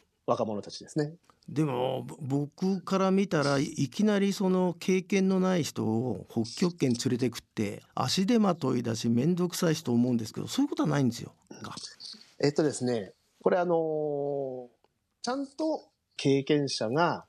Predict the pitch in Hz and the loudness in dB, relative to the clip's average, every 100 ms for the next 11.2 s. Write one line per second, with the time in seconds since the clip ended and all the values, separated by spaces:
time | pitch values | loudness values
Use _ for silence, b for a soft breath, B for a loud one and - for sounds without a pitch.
0 | _ - 135 - 220 202 - 208 196 151 | _ -8 -6 -2 0 0 2 4 4 2
1 | - - 165 156 151 151 143 165 214 220 | -4 -2 2 4 2 2 2 2 0 0
2 | 180 - - 170 147 - 151 160 175 160 | -2 -6 -6 -2 -2 -2 -4 -4 -2 -2
3 | 175 190 170 151 - - _ _ _ 240 | 0 0 2 2 0 -12 _ _ _ -4
4 | 175 - 285 269 117 135 151 143 143 139 | -2 -2 -2 -2 0 -2 -2 -4 -2 -4
5 | 113 - - - 92 - _ _ - 113 | -6 -12 -12 -10 -10 -14 _ _ -8 -8
6 | 98 90 87 85 87 82 - _ _ _ | -8 -12 -16 -18 -20 -20 -20 _ _ _
7 | 147 123 156 127 123 127 110 139 - _ | -18 -4 -2 -2 -4 -6 -6 -8 -8 _
8 | 233 233 226 233 160 127 127 120 - 113 | -4 -2 -4 0 0 2 0 -4 -4 -4
9 | 113 131 120 - 214 208 220 196 208 180 | -2 -4 -6 -6 -4 0 0 2 4 4
10 | 139 123 117 127 - - 123 117 127 147 | 4 2 -2 -6 -14 -4 -2 -2 0 0
11 | 110 - | -2 -10